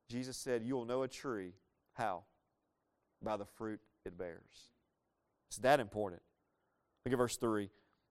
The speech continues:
And so speaking to his disciples, just hours before Jesus is going to be arrested and, and less than twenty-four hours before he's gonna be crucified,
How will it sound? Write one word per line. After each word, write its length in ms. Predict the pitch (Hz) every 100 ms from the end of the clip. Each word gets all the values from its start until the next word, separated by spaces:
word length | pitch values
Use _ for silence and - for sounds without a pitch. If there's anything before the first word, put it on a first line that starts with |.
| _ _ _ -
And 100 | 113
so 120 | 127
speaking 440 | - - 190 220
to 60 | 202
his 100 | 190
disciples, 640 | 180 190 160 156 165 143
just 240 | - 156 -
hours 380 | 139 180 196 185
before 280 | 160 143 160
Jesus 320 | 135 170 156
is 60 | 139
going 220 | 156 151
to 40 |
be 240 | 143 147 127 - - _
arrested 640 | 135 160 170 - 175 165
and, 160 | 127 113 - _ _ _
and 300 | 123 120 127
less 220 | 165 180
than 100 | 170
twenty-four 400 | 151 180 170 165
hours 240 | 151 156 127
before 240 | 135 151
he's 80 | 131
gonna 120 | 139
be 80 | 127
crucified, 880 | - 165 160 139 117 110 104 104